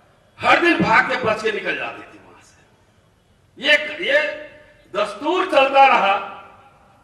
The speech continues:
कई हफ्तों तक चलता रहा। तो एक दिन वो बिल्ला जो है आया, उसके दरवाजे पे बोला कि "भाई, ऐसा है,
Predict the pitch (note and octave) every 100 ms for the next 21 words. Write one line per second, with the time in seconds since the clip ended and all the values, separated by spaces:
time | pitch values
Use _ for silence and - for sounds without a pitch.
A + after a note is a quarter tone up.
0 | _ _ - B3+ C#4 G#3+ - C4+ C4 B3+
1 | A#3 A3+ G#3 F#3+ E3+ C#3 B2+ - - -
2 | _ _ _ _ _ _ _ _ _ _
3 | _ _ _ _ _ _ - - G3+ E4
4 | E4+ C#4+ C#4 C#4+ D4+ - F3 F3+ D#3+ G#3
5 | B3 C#4 C4 G#3 F3 D#3+ - - - -
6 | _ _ _ _ _ _ _ _ _ _
7 | _ _ - F#3+ A#3+ C4+ B3+ B3 A3+ G#3+
8 | G3+ G3+ G3+ A#3+ A3+ A3 G3 G#3 A3+ G#3+
9 | F3+ G3 F3 D#3+ G#3 G3+ - -